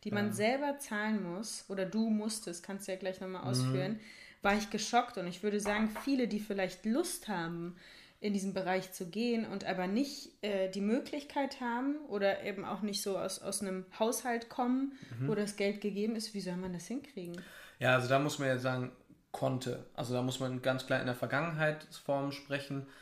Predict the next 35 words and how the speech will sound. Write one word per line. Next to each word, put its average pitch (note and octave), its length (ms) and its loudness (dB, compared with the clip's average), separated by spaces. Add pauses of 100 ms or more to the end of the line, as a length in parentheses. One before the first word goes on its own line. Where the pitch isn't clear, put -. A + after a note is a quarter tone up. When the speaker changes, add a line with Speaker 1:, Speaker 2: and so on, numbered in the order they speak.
(220)
Speaker 2:
weil B2 280 6
mittlerweile C3 840 4
viele D#3 340 -2
Schulen C#3 320 2
schulgeldfrei B2 640 2
sind. A2+ 160 -4
Das - 140 -8
ist C3 160 -6
in C3+ 80 2
den B2 60 2
letzten B2 280 -2
Jahren A#2+ 220 2
passiert. E3+ 600 -2
Äh, - 40 -10 (400)
das A#2 140 -6
hat A#2+ 140 -6
die A#2+ 40 -8
Politik A#2+ 480 -4
dann A#2+ 220 -2
geschaffen, D3+ 400 0 (420)
was - 220 2
sehr, C3 160 8
sehr B2 120 4
gut D3+ 240 0
ist, E3 200 -4
genau C3 340 4
weil D#3 400 4 (300)
viele F3+ 600 2 (440)
vielleicht C3+ 260 4
dann C3+ 120 0
doch C#3+ 260 2
erstmal B2+ 240 0
vor B2+ 140 0
diesen A#2+ 260 0
finanziellen B2+ 880 0